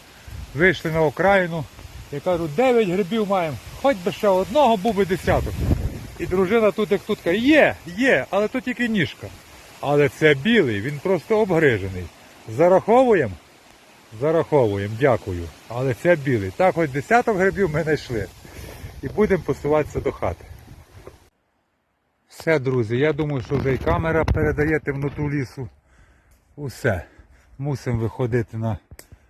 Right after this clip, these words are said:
вулицю, так би мовити, на чистіше. Тому що в лісі вже не видно. І ви знаєте, без двадцяти сім. Без два, ой, немає як перейти.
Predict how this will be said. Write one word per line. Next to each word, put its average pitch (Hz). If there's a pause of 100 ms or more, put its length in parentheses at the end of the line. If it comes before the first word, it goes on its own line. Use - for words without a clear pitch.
(500)
вулицю, 170 (880)
так 156
би 143
мовити, 143
на 135
чистіше. 131 (500)
Тому 151
що -
в 127
лісі 175
вже 131 (540)
не 139
видно. 101
І 147
ви 165
знаєте, 220 (560)
без 190
двадцяти 165 (460)
сім. 117 (1600)
Без 156
два, 143
ой, 127 (200)
немає 127
як 101
перейти. 117